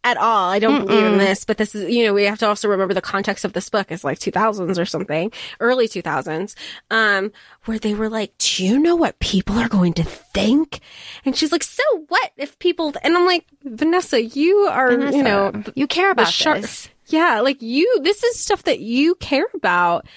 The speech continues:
Speaker 1: and was always, like, important to you. So, like, w-, all of a sudden, where's this, where'd the switch flip kind of thing?
Speaker 2: Well, for dude, but it's mind control, so it's okay. It's okay. It's okay.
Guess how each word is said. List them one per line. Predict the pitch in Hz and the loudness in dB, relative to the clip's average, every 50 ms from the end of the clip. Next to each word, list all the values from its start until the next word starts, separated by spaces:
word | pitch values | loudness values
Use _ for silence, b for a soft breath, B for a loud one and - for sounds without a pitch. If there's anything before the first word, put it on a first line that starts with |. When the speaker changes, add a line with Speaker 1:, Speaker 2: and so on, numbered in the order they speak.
| B B B B | B B B B
Speaker 1:
and | 233 254 262 269 | -2 0 2 2
was | 262 254 | 0 0
always, | - - 262 277 277 294 302 285 277 269 247 - | 0 0 2 2 2 2 2 2 0 0 0 0
like, | 233 220 220 - | 0 0 0 0
important | 160 220 240 - - 415 523 - - 202 - | 0 -2 -2 0 0 0 0 0 0 -2 -2
to | - 247 | 0 0
you. | 226 208 196 190 202 | 2 2 2 2 0
So, | 226 - - 240 226 | 0 0 0 0 0
like, | 240 240 226 208 - | 2 0 0 0 -2
w-, | 226 202 202 220 208 220 233 - - _ - | -8 -12 -10 -10 -6 -4 -4 -4 -6 _ -4
all | - 247 247 277 | 0 0 2 2
of | 285 269 | 0 0
a | 285 | -2
sudden, | - - 302 294 254 226 220 220 | -2 0 0 2 2 2 2 2
where's | 202 220 233 254 285 - | 2 2 2 2 0 0
this, | 220 220 - - - - _ - | -4 -6 -4 -6 -10 -10 _ -8
where'd | 226 233 240 247 247 247 - | -2 0 0 0 0 -2 -2
the | - 226 226 208 | -2 0 0 0
switch | 220 - - 269 - - - | -2 -2 -2 -4 -2 -4 -4
flip | - - - - - | -6 -6 -6 -6 -6
kind | - - 127 - | -6 -4 -2 -2
of | 233 226 | -4 -4
thing? | - 113 87 80 131 277 277 _ _ _ _ _ - | -6 -8 -8 -6 -6 -6 -8 _ _ _ _ _ -6
Speaker 2:
Well, | - 214 196 - 202 | -4 -2 -2 -2 -2
for | - - - - 247 208 185 165 147 _ _ _ _ _ _ | -6 -10 -4 -2 0 0 -2 -4 -8 _ _ _ _ _ _
dude, | - 196 190 185 196 202 214 240 262 285 240 226 - _ | -2 0 0 2 2 2 2 2 2 2 0 -2 -6 _
but | - 247 214 | -2 0 0
it's | 233 254 - | 0 0 0
mind | 240 196 196 190 - | -2 -2 -2 -2 -6
control, | 233 208 - - 196 190 196 | -10 -10 -6 -4 -4 -4 -4
so | - - - | -4 -4 -4
it's | - - 220 | -4 -4 -6
okay. | - - - - - | -8 -8 -10 -12 -10
It's | - - | -6 -6
okay. | 277 - 339 330 - | -4 -2 -2 -4 -4
It's | - - - | -4 -8 -6
okay. | - 277 254 | -4 -4 -4